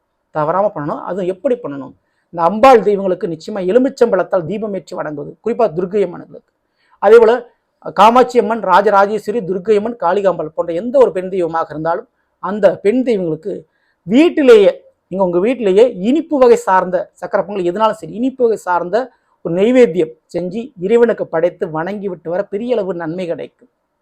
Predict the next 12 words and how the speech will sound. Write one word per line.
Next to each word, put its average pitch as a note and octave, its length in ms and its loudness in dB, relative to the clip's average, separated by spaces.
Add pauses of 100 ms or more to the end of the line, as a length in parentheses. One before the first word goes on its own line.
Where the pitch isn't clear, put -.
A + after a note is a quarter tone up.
(180)
ஓகேங்களா? C3+ 320 -10 (340)
So, - 60 -10 (100)
இது A3 180 -4
தவறாம F3+ 380 -2
நீங்க D3+ 160 -8
பண்ணுங்க. E3 260 -14 (140)
அதே G#3 300 4
போல A3 100 2 (640)
கண்டிப்பா A#3+ 420 4 (240)
மகர G3+ 160 2
ராசியில் G#3 240 -2
பிறந்த G3 180 -4